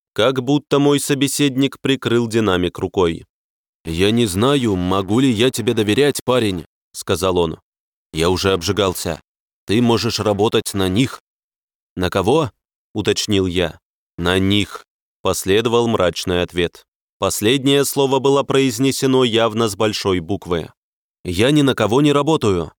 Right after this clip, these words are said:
сказал я, стараясь сохранить ровный тон.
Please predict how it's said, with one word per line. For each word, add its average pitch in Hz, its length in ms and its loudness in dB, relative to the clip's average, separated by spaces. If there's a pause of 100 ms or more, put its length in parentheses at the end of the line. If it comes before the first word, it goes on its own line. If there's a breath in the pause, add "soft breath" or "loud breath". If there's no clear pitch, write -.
(100)
сказал 92 460 -2
я, 113 220 0
стараясь 147 480 0
сохранить 139 640 -2
ровный 92 440 0
тон. 85 340 -4